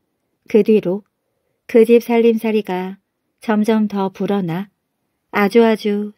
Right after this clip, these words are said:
잘 살았다고 합니다. 나쁜 사람이 생긴 이유. 아득한 옛날,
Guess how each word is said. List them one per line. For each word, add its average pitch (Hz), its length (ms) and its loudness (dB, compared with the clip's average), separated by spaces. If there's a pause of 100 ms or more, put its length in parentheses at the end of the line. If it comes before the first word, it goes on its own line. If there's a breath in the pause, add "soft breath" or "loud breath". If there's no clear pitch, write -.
잘 190 340 -6
살았다고 233 640 -2
합니다. 180 680 -6 (2250)
나쁜 226 480 2
사람이 208 640 -2 (760)
생긴 208 760 0 (360)
이유. 175 520 -4 (2500)
아득한 202 920 -2 (120)
옛날, 180 600 -4